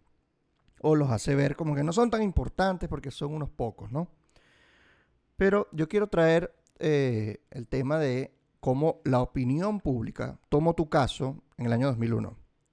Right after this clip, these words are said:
considerando que yo en el dos mil uno tenía diez años, Linda. Yo nací en el noventa y uno, yo era un niño, yo no sabía de este, de este caso, hasta hace unos años que, que, que me enteré, ¿no?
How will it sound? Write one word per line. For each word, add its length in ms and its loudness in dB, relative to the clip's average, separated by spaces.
considerando 400 0
que 100 -2
yo 80 2
en 60 0
el 60 0
dos 100 0
mil 140 -2
uno 140 -4
tenía 260 -2
diez 400 -2
años, 340 -2
Linda. 280 -10
Yo 160 -6
nací 500 -6
en 120 0
el 60 2
noventa 260 4
y 40 2
uno, 100 4
yo 80 6
era 100 4
un 80 2
niño, 260 4
yo 140 2
no 100 0
sabía 360 4
de 100 4
este, 260 -4
de 120 -6
este 220 -6
caso, 340 0
hasta 420 2
hace 180 0
unos 180 2
años 300 2
que, 240 -2
que, 420 -6
que 100 -12
me 120 -8
enteré, 340 -8
¿no? 240 -12